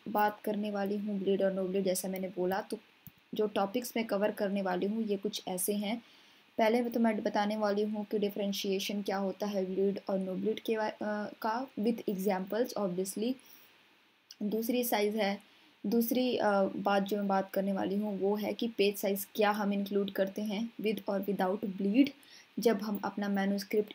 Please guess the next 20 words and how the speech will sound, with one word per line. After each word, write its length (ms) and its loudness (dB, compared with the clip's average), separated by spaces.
interior 640 2
upload 380 -2
करते 320 -4
हैं। 280 -4
और 80 0
तीसरी 420 -2
बात 260 0
है 100 0
कि 120 -4
अपने 320 -4
interior 460 2
के 180 -2
लिए 280 2
हम 440 -2
कब 260 -2
choose 280 -2
करेंगे 360 2
bleed 400 -2
या 120 -2
फिर 260 0